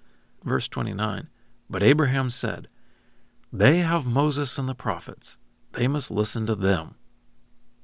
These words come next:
The rich man thinks his brothers will repent if someone rises from the dead.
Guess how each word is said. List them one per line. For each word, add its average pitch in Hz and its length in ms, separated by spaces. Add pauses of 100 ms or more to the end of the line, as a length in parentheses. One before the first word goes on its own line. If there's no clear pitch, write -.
(400)
The 143 60
rich 220 240
man 98 280
thinks 123 280
his 123 140
brothers 120 420
will 110 120
repent 107 440
if - 120
someone 117 320
rises 107 420
from - 160
the 87 100
dead. 101 380